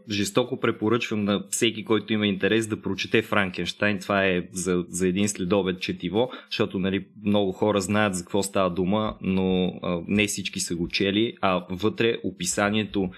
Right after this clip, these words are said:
което върви, нали, в два наратива, едното на доктора и едното на съществото, е просто уникално. Влиза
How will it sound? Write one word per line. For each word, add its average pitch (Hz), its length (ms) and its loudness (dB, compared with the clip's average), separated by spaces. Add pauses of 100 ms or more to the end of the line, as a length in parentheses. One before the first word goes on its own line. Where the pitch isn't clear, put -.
(220)
което 95 300 0
върви, 92 260 0
нали, 98 240 2
в 90 200 0
два 104 220 2
наратива, 90 600 0
едното 95 340 0
на 90 120 2
доктора 92 460 0
и 87 40 4
едното 92 340 0
на 90 100 0
съществото, - 640 -4
е 90 120 0
просто 92 440 -2 (120)
уникално. 92 680 0 (300)
Влиза 95 420 0